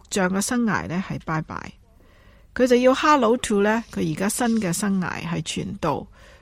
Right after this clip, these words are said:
係呢，啊，醫治，啊，去帶人，啊，進神嘅天國。佢經過好多嘅經歷，佢遇到好多，啊，有損失、有哀傷嘅人，佢憐憫佢哋。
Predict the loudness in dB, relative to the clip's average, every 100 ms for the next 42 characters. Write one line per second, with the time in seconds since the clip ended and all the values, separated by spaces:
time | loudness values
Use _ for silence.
0 | _ -2 2 4 2 -2 -10 -20 -10 -8
1 | -4 -2 -2 -4 -10 -12 -16 _ -20 -20
2 | -20 -12 -10 -6 -4 -2 0 0 -2 -8
3 | -16 _ _ -20 -20 -20 -18 -16 -6 -2
4 | 0 -2 -4 -8 -4 -2 -2 -2 -4 -8
5 | _ -20 -4 -4 -2 -2 2 2 2 0
6 | -2 -2 0 0 0 -4 -10 -20 -16 -8
7 | -4 -2 0 0 0 0 -2 -4 -12 -20
8 | -20 -18 -12 -12 -12 -16 -4 -2 0 -2
9 | -4 -2 -2 -2 -2 -2 0 -2 -2 -4
10 | -4 -4 -8 -12 -16 -4 -2 0 0 0
11 | -2 -4 -4 -6 -10